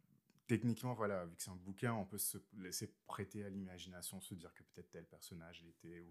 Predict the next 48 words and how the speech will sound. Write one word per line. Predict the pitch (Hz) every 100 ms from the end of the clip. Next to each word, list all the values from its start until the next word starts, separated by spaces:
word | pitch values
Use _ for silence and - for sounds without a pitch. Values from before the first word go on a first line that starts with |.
| -
pas, | 92 87
ou | -
pas, | 87 82 -
ou |
quoi, | - 90
ou |
qu'est-ce. | - 143 - - - -
Moi, | 160
ce |
que | 135
je |
trouve | - 95
des | 95
dommages, | 92 98 185
en | 143
fait, |
c'est | - 110
dans | 95
un | 95
univ-, | 95 87 101
univers | 101 101 143
créé, | - 101 85 160 - - - - -
euh, | 92 90 85 85
où | 113 101
on |
va | 90 87
dire | 110 -
que | 90
les | 85
sorciers | - 98 - - 117 120 87
vivent | 101 117 -
en | 95
parallèle | 98 90 87 104
avec | 92 87 90
un, | 85 85 85
le | 87 87
monde | 90 87
act-, | 82 -
enfin, | 92 82
le |
monde | 82 87 85
actuel, | - - 139
quoi, | 131 123
le, | 101 85
la, | 82 80
la | 82
civilisation | - 87 85 85 87
actuelle. | - 127